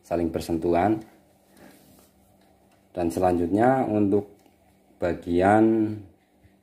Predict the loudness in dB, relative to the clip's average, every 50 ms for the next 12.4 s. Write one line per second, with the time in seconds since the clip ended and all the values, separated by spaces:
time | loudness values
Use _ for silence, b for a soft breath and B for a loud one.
0 | _ _ _ _ _ _ _ _ _ _ _ _ _ _ _ _ b b b b
1 | b b b b b b b b b b -4 0 0 0 0 0 -2 -2 0 2
2 | 4 4 4 4 4 2 2 0 0 0 0 0 -4 -8 -14 -10 -6 -4 -4 -4
3 | -6 -6 -8 -8 -6 -4 -4 -2 -2 -2 -2 -4 -6 -6 -4 -2 -2 -2 -2 -2
4 | -4 -6 -8 -10 -16 -20 _ _ _ _ _ _ _ _ _ _ _ _ _ _
5 | _ _ _ _ _ _ _ _ _ _ _ _ _ _ _ _ _ _ _ _
6 | _ _ _ _ _ _ _ _ _ _ _ _ _ _ _ _ _ -8 -6 -6
7 | -6 -6 -8 -6 -4 -4 -2 2 2 4 4 4 2 0 -4 -6 -14 -20 _ _
8 | _ -4 0 2 2 4 2 0 0 0 -4 -2 0 0 0 2 2 4 2 2
9 | 2 -2 -2 -2 0 0 0 0 -2 -2 -2 -4 -4 -4 -6 -6 -8 -10 -8 -8
10 | -6 -4 -4 -4 -4 -2 -4 -4 -4 -4 -6 -4 -6 -6 -4 -4 -4 -4 -4 -4
11 | -4 -4 -4 -4 -4 -4 -4 -4 -4 -6 -4 -6 -6 -8 -6 -8 -6 -6 -8 -8
12 | -6 -4 -4 -2 -2 -4 -8